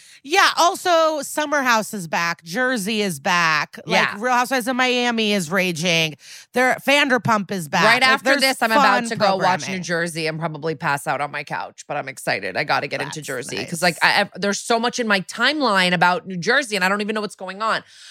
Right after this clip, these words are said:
Speaker 2: By the way, Dina looks like Jenny McCarthy now. Just F Y I, Dina Manzo. She's had so
Speaker 1: Where
Speaker 2: much
Speaker 1: did
Speaker 2: work
Speaker 1: you
Speaker 2: done.
Speaker 1: see Dina?
Speaker 2: In an Instagram, her and, her and Teresa in a, you know,
Speaker 1: That was
Speaker 2: gossipy
Speaker 1: Jacqueline, though.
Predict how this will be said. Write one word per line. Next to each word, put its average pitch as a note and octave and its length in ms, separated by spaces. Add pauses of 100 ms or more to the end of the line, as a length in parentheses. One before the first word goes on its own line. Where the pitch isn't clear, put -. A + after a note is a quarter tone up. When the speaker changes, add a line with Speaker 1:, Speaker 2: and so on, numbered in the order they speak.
Speaker 2:
By C4 180
the A#3+ 100
way, G#3+ 140
Dina A3+ 280
looks G3+ 220
like E3+ 100
Jenny D#3 220
McCarthy C#3+ 420
now. B2+ 380
Just - 180
F C#3+ 200
Y G2+ 140
I, - 200
Dina D#3+ 240
Manzo. D#3 680 (260)
She's - 220
had D3+ 160
so - 80
Speaker 1:
Where A#3 120
Speaker 2:
much B3 60
Speaker 1:
did C4+ 60
Speaker 2:
work G#3+ 80
Speaker 1:
you A3+ 80
Speaker 2:
done. A#3+ 80
Speaker 1:
see A#3 220
Dina? F#3 560 (320)
Speaker 2:
In D4 140
an G#3+ 100
Instagram, F#3+ 680
her F3+ 200
and, D#3+ 360
her F3 220
and D#3+ 160 (120)
Teresa D#3 760 (640)
in F3 140
a, D3 240 (100)
you E3 120
know, A#2 140
Speaker 1:
That A3 180
was A#3+ 160
Speaker 2:
gossipy E3 420
Speaker 1:
Jacqueline, C3+ 240
though. C#2 560